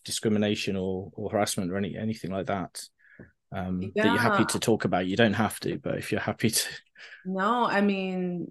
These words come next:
Speaker 2: uh, yes. <laughs> Um,
Speaker 1: <laughs>
Speaker 2: many times. Um, I
Speaker 1: Yeah.
Speaker 2: think, I think one of the things that, you know, I was thinking about this, uh, a lot, and I think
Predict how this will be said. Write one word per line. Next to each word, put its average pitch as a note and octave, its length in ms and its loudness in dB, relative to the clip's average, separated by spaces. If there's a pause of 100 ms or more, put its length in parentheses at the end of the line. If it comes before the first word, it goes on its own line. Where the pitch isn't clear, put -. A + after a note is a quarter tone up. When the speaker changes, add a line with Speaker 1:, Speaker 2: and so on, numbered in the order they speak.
Speaker 2:
uh, - 180 -12
yes. F3 760 0
<laughs> - 40 12 (1300)
Um, F3+ 400 8
Speaker 1:
<laughs> - 120 -8
Speaker 2:
many C#4+ 120 4
times. A#3 560 4
Um, F#3 460 6
I F#3+ 160 0
Speaker 1:
Yeah. F#3+ 80 -6
Speaker 2:
think, G3+ 340 2 (1700)
I G#3+ 140 4
think D#4 600 2
one G#3 320 4
of A3 180 2
the G3 120 0
things F#3 460 -2
that, E3+ 380 0
you F3 120 -2
know, E3+ 80 2
I E3 40 2
was E3+ 160 -2
thinking F3+ 380 -2
about E3 400 -2
this, D#3+ 400 -2 (140)
uh, E3 260 -2
a E3 140 -4
lot, D#3 440 -2
and F3 140 -2
I E3+ 100 0
think F3+ 360 -4